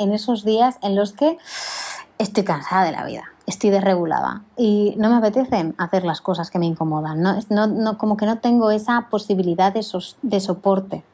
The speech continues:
¿sí? ¿Y qué pasa? Que en esos momentos, pues, es todo muy difícil y la vida no sé qué, y quién soy yo para hacer esto, y quién soy yo para,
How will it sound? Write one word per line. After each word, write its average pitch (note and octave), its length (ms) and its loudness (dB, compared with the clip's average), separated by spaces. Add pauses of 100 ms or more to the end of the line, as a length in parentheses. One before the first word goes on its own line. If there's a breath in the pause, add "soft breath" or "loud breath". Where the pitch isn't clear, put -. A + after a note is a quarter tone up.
(180)
¿sí? C4+ 300 -2 (380 loud breath)
¿Y A#3 60 -2
qué B3+ 100 6
pasa? C4 340 2
Que F#3 60 -4
en F#3 60 0
esos A3+ 240 0
momentos, B3 680 2 (280 loud breath)
pues, F3+ 340 0 (240 soft breath)
es F#3 140 -6
todo D#3+ 220 0
muy E3 140 4
difícil A3 1080 2
y F3+ 80 2
la D#3+ 120 -2
vida D#3+ 180 -4
no D#3+ 140 0
sé D4+ 220 0
qué, G#3+ 420 2
y F#3 120 0
quién D#3 240 -4
soy D#3 240 -2
yo E3 140 0
para F#3 180 4
hacer F#3+ 200 4
esto, G#3+ 640 0
y F#3+ 80 -4
quién E3+ 200 -6
soy E3 200 -2
yo E3 180 -2
para, E3 360 0